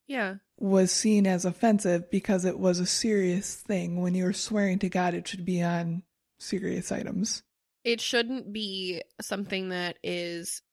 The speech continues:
Speaker 1: a hasty thing to say. It should be something that you're truly passionate about, that's very meaningful to you, that aligns with your moral compass. And I think the implication here is that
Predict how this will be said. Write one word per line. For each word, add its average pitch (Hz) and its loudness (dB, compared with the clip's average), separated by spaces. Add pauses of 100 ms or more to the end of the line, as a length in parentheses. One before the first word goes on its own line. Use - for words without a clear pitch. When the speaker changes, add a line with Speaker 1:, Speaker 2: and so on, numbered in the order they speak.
(380)
Speaker 1:
a 180 -2
hasty 185 -8
thing 175 -6
to 165 -8
say. - -8
It 180 -4
should 180 -6
be 180 -6
something 175 -6
that 165 -10 (460)
you're 190 0
truly 190 0
passionate 208 0
about, 175 0
that's 165 -4
very 175 -2
meaningful 185 -4
to 190 -10
you, 180 -6
that 170 0
aligns 208 -2
with 233 -8
your 196 0
moral 180 0
compass. - -6 (320)
And 190 -2
I 190 0
think 202 -4
the 190 -2
implication 190 -4
here 175 -6
is 165 -8
that 165 -6